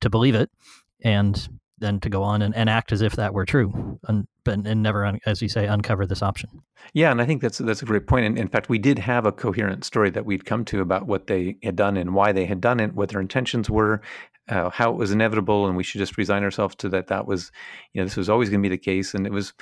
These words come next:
Speaker 2: we had a very, you know, coherent story put together, uh, that, you know, we had some attachment to, um, and then we were able to let go of our,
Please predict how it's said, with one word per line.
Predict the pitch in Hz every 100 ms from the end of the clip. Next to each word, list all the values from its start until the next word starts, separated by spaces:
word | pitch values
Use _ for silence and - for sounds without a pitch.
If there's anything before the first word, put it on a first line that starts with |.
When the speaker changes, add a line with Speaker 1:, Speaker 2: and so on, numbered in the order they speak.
| - -
Speaker 2:
we | 113
had | 131
a |
very, | 117 135 104
you | -
know, | 95 92
coherent | - 98 151 113 101
story | - 127 107
put | - 101
together, | 107 113 101 101 - - -
uh, | - 92 95 92
that, | 113 - -
you | 151
know, | 165 117
we | 123
had | 117
some | - 110
attachment | 117 117 - 101
to, | - 90 98 104 - -
um, | - 92 95 101 - -
and | 98
then | 104
we | 98 92
were | 92
able | 92 95
to | 95
let | 92 104
go | 101 104
of | 95
our, | 92 90